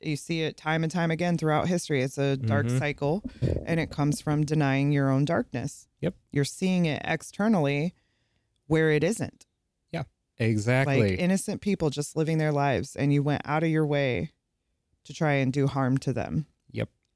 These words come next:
Speaker 2: And that, that's a, that's a cycle that happens on the, uh, micro scale too a lot,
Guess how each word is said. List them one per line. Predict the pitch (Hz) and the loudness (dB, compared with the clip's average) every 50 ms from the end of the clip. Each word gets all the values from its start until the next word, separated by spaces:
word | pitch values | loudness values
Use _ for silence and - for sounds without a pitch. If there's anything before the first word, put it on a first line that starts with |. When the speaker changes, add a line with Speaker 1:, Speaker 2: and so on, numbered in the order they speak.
| _ _ _ _ | _ _ _ _
Speaker 2:
And | - 113 110 107 107 107 107 107 107 107 - | 0 2 4 4 4 2 2 2 0 -2 -4
that, | 117 110 123 131 135 123 - - _ _ | -2 0 2 2 2 2 0 -4 _ _
that's | - 131 127 - - | 0 0 0 0 0
a, | - 123 117 113 107 104 104 104 - - - - | 0 2 4 4 4 4 2 0 -2 -6 -10 -2
that's | - 131 143 - | -2 -2 0 0
a | 131 117 | -2 0
cycle | - 120 113 107 101 107 104 | 0 0 0 2 2 2 2
that | 104 98 98 | 2 2 2
happens | 104 98 95 - 101 98 - | 2 0 0 0 -2 0 0
on | 104 98 | 0 0
the, | 95 95 95 101 - _ 110 | 0 0 -2 -4 -4 _ 0
uh, | 104 98 95 | 0 0 0
micro | 98 98 107 127 143 - 110 104 | 0 0 0 0 0 0 -2 -2
scale | 101 - - 101 95 98 | -2 -2 -2 -2 -2 -2
too | 101 - 139 151 117 | -2 0 0 0 0
a | - | 0
lot, | 50 - - - 57 | -2 -4 -6 -8 -10